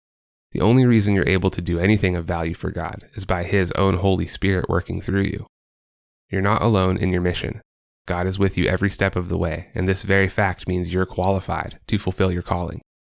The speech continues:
The Spirit of the Lord had been on John since before he was born, and had been working through John for months before Christ came to be baptized.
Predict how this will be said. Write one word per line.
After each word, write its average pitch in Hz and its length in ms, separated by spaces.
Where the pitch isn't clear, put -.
The 117 80
Spirit 123 320
of 127 100
the 98 120
Lord 92 300
had 92 240
been 95 140
on 92 220
John 87 400
since - 200
before 95 340
he 90 80
was 85 160
born, 90 420
and - 120
had 92 160
been 92 200
working 90 300
through 117 220
John 90 400
for 95 120
months 90 400
before - 320
Christ 87 400
came 92 240
to 87 80
be 87 100
baptized. - 680